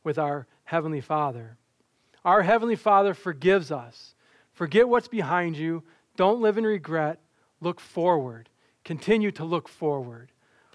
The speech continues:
Like the waiting father in this parable, we serve a God that welcomes us home because you are always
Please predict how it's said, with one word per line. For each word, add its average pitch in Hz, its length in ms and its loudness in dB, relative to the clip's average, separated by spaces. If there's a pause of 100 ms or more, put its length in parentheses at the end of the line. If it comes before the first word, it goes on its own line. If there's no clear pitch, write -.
Like 160 160 -4
the 175 80 -2
waiting 190 380 2
father 185 580 2 (240)
in 170 80 -6
this 165 160 -4
parable, 151 520 -2
we 180 160 -6
serve 208 300 -4
a 208 60 -2
God 147 480 -4 (340)
that 160 160 -8
welcomes 165 440 0
us 165 160 -10
home 131 480 -6 (400)
because 143 400 -4
you 202 360 -2 (180)
are 160 180 -12
always 170 580 -2